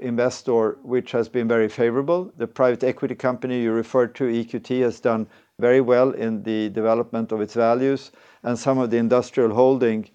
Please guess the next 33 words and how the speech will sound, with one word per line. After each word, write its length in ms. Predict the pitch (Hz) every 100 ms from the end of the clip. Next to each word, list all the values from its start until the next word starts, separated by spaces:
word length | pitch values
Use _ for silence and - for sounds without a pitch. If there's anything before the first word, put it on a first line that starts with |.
| _ _ -
companies 720 | 127 117 127 120 120 - -
have 180 | 123 135
also 280 | 165 160
done 260 | 113 110 104
extremely 480 | - - 117 104 101
well. 300 | 95 92 104
So 360 | - 139 131 - _ _ _ -
it 160 | 160
is, 520 | - 185 185 - - - -
I 100 | 151
think, 340 | 151 185 170
what 280 | - 147 143
we're 100 | 160
trying, 400 | 151 165 160 156 -
what 200 | 151 151
I'm 120 | 170
trying 240 | 170 170
to 100 | 135
say 380 | - - 165 151
here, 220 | 123 110
it 300 | 92 120 127
is 280 | 151 151 -
that 200 | 135 123
it 180 | 123 -
is 100 | 113
continuous 920 | - 139 - 170 175 175 120 110 - 247 - _
development 800 | 131 131 139 139 131 117 110 - - -
of 160 | 127
the 100 | 117
relationships 840 | 120 120 127 139 151 135 135 117 -
with 100 | 120
these 200 | 117 113
companies, 580 | 123 117 117 120 117